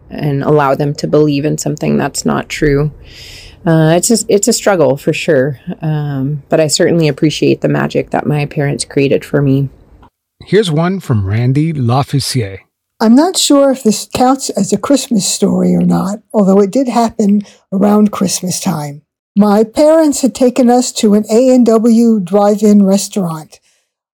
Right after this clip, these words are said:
Speaker 3: I don't know if you had these where you grew up, and maybe they had disappeared by the time you grew up. But these were the old-fashioned kind of drive-ins like you see in movies from the fifties.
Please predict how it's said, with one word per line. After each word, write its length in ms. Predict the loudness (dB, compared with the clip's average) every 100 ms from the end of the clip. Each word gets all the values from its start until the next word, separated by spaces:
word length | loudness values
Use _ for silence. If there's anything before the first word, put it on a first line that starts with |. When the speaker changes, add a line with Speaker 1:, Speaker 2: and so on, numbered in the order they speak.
| _ _ 0
Speaker 3:
I 80 |
don't 240 | 2 2 2
know 200 | 4 4
if 140 | 4
you 120 | 2
had 320 | 4 2 2 4
these 340 | 4 4 2
where 120 | 2
you 180 | 4 4
grew 280 | 2 -2 -2
up, 240 | -4 -6 _ _ -2
and 140 | 4
maybe 280 | 4 4 4
they 200 | 4 4
had 100 | 2
disappeared 640 | 2 -2 -4 2 2 2
by 140 | 0 -2
the 80 |
time 320 | -2 -2 0 2
you 160 | 2
grew 300 | 0 0 0
up. 240 | 0 -4 -12 _ _ _ _ _ _
But 140 | -2
these 240 | 4 2 4
were 100 | 2
the 160 | 4
old-fashioned 800 | 4 4 2 0 0 2 2 2
kind 280 | 2 2 4
of 120 | 2
drive-ins 840 | 2 2 2 2 2 2 0 -4 -2
like 260 | -2 0
you 240 | 0 0 -4
see 400 | -10 -4 2 4
in 280 | 6 6 6
movies 420 | 4 4 0 0
from 220 | 0 2
the 100 | 4
fifties. 800 | 2 -2 -2 -4 -6 -6 -6 -8